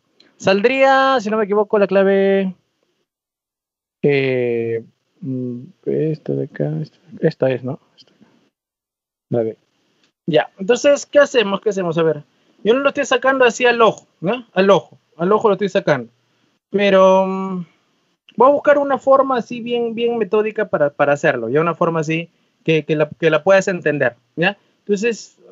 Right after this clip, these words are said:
más tarde, terminada la clase, lo hago en una hojita y lo subo ahí al grupo cómo hacer, cómo la resuelvo las cinco, ¿ya? Voy a hacerlo más bonito, más ordenadito,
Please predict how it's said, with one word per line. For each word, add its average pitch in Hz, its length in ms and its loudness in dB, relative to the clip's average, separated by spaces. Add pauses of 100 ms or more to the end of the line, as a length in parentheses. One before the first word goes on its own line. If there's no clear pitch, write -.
más 262 260 -2
tarde, 302 320 2
terminada 254 380 -4
la 247 80 -2
clase, 262 340 -4
lo 254 120 -4
hago 240 120 2
en 247 60 -6
una 247 180 -2
hojita 269 400 0
y 262 40 -2
lo 214 120 2
subo 220 280 2
ahí 214 120 2
al 202 120 2
grupo 196 300 0
cómo 196 200 -2
hacer, 180 220 -2
cómo 175 200 -4
la 170 100 0
resuelvo 156 340 -2
las 143 140 -2
cinco, 117 240 -14 (140)
¿ya? 165 200 -4 (380)
Voy 269 100 2
a - 20 6
hacerlo 285 200 0
más 269 120 2
bonito, 240 380 0
más 214 140 -4
ordenadito, 185 540 -4